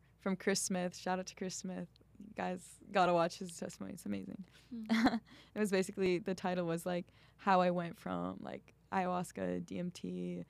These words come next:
Speaker 1: yoga, Buddhism to Jesus. And I'm like, "All right, I think I need to watch
Speaker 2: Hmm.
Speaker 1: this." And I watch it, and it just, like,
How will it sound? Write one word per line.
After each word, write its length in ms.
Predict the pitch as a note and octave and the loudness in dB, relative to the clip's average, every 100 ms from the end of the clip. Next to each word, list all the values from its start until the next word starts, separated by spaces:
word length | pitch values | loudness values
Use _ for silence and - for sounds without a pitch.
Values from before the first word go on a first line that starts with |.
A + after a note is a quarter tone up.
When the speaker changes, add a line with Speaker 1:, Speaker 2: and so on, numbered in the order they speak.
| _ - | _ 0
Speaker 1:
yoga, 380 | F#3 F3+ F3+ | 2 4 2
Buddhism 480 | E3+ F3 F3 F3+ F3+ | 2 2 2 0 -4
to 140 | - F3 | -4 -6
Jesus. 640 | F#3 F3+ G3 A#3 - - - | -4 -4 -2 -2 -4 -12 -8
And 140 | G3+ | -4
I'm 180 | F#3+ F3+ | -2 -2
like, 340 | F3+ F3 F3 - _ _ _ - - _ _ _ _ _ _ | -2 -2 -4 -8 _ _ _ -12 -12 _ _ _ _ _ _
"All 160 | - F#3+ | 2 6
right, 580 | F#3 F3+ F3 E3+ E3 D3+ | 6 8 8 8 6 6
I 100 | G#3+ | 2
think 260 | G#3 G#3+ G3+ | 0 -2 0
I 80 | |
need 120 | F#3+ F#3+ | -2 -2
to 100 | F#3 | 0
watch 220 | E3 E3 | 0 -2
Speaker 2:
Hmm. 140 | C4 | -2
Speaker 1:
this." 600 | B3 F3+ F3+ F3+ - - - _ - - _ | 2 2 2 -2 -6 -12 -18 _ -20 -20 _
And 160 | G3+ G#3 | -2 0
I 80 | G#3 | 0
watch 420 | F#3+ F#3 F#3+ - | 0 -2 -2 -2
it, 280 | F#3+ F#3 F#3+ - _ - | -2 -2 -4 -10 _ -4
and 180 | G3+ A3 | 0 0
it 100 | G#3 | -2
just, 220 | A3 - | -6 0
like, 280 | C#4 A#3 | 0 0